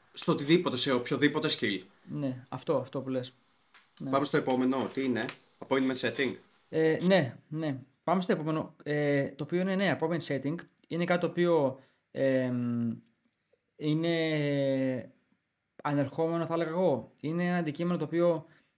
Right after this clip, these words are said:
Speaker 2: τελευταία υπάρχει πάρα πολύ. Έχει αρχίσει να γίνεται οριακά oversaturated, δηλαδή πάρα πολλοί κόσμος πλέον το κάνει. Και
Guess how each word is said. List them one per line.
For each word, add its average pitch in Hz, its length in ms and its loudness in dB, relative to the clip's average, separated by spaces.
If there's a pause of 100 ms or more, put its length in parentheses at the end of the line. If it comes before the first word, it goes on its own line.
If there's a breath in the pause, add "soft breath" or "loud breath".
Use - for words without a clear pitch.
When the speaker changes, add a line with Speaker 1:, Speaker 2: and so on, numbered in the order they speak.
Speaker 2:
τελευταία 170 840 0 (420)
υπάρχει 156 460 -4
πάρα 180 260 6
πολύ. 131 480 -2 (720)
Έχει 156 180 2
αρχίσει 185 300 -2
να 170 60 2
γίνεται 185 260 2
οριακά 170 580 4
oversaturated, 156 720 0
δηλαδή 143 500 -2 (280)
πάρα 165 240 8
πολλοί 151 280 -2
κόσμος 147 480 -2
πλέον 143 300 -2
το 131 100 -4
κάνει. 120 500 -2 (960 soft breath)
Και 170 600 6